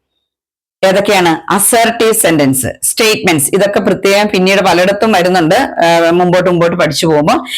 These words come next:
നിങ്ങൾ മനസ്സിലാക്കി വെക്കുക. അസർട്ടീവ് സെന്റൻസ് എന്ന് പറഞ്ഞാൽ പ്രസ്താവന, "I am a teacher, you are a student", അങ്ങനെ ഒരു state of, ആ, അവസ്ഥ പറയുന്നതാണ് എന്ത്? സ്റ്റേറ്റ്മെന്റ്സ്. Then interrogative sentence, അതെന്താണ്? ക്വസ്റ്റ്യൻ, ചോദ്യം ചോദിക്കുക.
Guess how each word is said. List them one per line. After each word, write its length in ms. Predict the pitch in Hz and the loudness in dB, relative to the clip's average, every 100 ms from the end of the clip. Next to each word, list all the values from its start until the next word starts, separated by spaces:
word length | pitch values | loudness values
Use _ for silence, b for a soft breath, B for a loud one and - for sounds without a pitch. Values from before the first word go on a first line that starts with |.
| B 202 | B -2
നിങ്ങൾ 160 | 226 | 0
മനസ്സിലാക്കി 580 | 220 190 190 233 240 240 | 2 0 0 0 0 0
വെക്കുക. 440 | 190 - 220 277 - | -2 0 -2 -2 -2
അസർട്ടീവ് 580 | 180 - 226 226 226 233 | -2 0 0 0 0 0
സെന്റൻസ് 440 | 226 165 175 240 - | 0 0 0 0 -2
എന്ന് 160 | 180 185 | 0 0
പറഞ്ഞാൽ 300 | 175 175 247 - | 2 0 -2 -2
പ്രസ്താവന, 800 | 170 - 143 131 139 240 143 - B B B | -2 -2 0 0 2 0 -2 -6 B B B
"I 200 | 202 196 | 2 2
am 80 | 170 | 2
a 40 | 302 | 0
teacher, 680 | - 214 285 240 - - | 0 0 0 0 -2 -2
you 40 | 196 | 2
are 200 | 180 170 | 2 2
a 60 | 165 | 0
student", 480 | - 240 233 165 - | 0 0 2 0 -2
അങ്ങനെ 280 | 190 202 208 | -2 0 2
ഒരു 140 | 196 | 2
state 360 | 208 - 254 262 247 | 0 0 0 0 -2
of, 60 | - - - 147 | -4 -12 -2 0
ആ, 140 | 185 | 2
അവസ്ഥ 260 | 185 185 - | 0 -2 -2
പറയുന്നതാണ് 580 | 190 175 190 190 160 160 | 0 2 2 2 2 2
എന്ത്? 260 | 156 156 | 2 0
സ്റ്റേറ്റ്മെന്റ്സ്. 720 | 143 - 240 233 - - 254 - _ _ B B B 247 | 0 -2 -2 0 0 0 -2 -6 _ _ B B B 0
Then 160 | 262 262 | 0 0
interrogative 840 | 220 233 254 247 262 240 247 254 240 | 0 0 0 2 2 2 0 0 0
sentence, 460 | 240 170 123 120 - | 0 0 0 -2 -2
അതെന്താണ്? 520 | 185 208 202 196 180 160 | 0 0 2 2 0 -2
ക്വസ്റ്റ്യൻ, 540 | - 220 - 139 92 - | -4 -4 -2 -4 -4 -4
ചോദ്യം 340 | - 196 180 170 | -2 0 0 0
ചോദിക്കുക. 520 | 160 139 131 131 | 0 0 0 -2